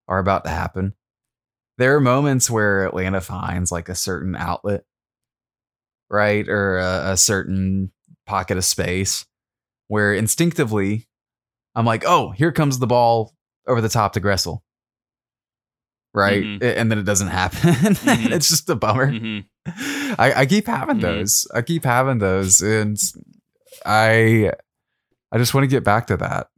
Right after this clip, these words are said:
Speaker 1: I just wanna get back to having some kind of instinctual thought of what this team is gonna do besides just, "Oh, they're gonna take the ball from midfield, dribble it into three people," while everyone stands around and talks about how cool it was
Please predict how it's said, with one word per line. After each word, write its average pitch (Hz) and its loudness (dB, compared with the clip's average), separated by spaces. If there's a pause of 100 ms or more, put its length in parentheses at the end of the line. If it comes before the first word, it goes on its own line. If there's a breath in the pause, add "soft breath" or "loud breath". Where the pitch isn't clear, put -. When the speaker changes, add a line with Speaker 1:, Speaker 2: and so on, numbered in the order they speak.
Speaker 1:
I 92 -6
just 104 -4
wanna 95 -2
get 90 -4
back 92 -2
to 87 -6
having 90 -2
some 90 -4
kind 90 -4
of 76 -8
instinctual 82 -8 (360)
thought 85 -2
of 87 -8
what 82 -6
this 87 -6
team 87 -4
is 82 -6
gonna 87 -4
do 85 -6
besides 85 -4
just, - -10
"Oh, 95 0
they're 90 -2
gonna 87 -4
take 85 -6
the 82 -14
ball 80 -4
from 87 -6 (300)
midfield, 87 -2
dribble 92 -2
it - -4
into 92 -2
three 87 -6
people," 85 -8 (320)
while 98 -2
everyone 90 -2
stands 90 -2
around 85 -2
and 78 -4
talks 85 -4
about 87 -4
how 82 -6
cool 98 -6
it - -6 (140)
was 92 -6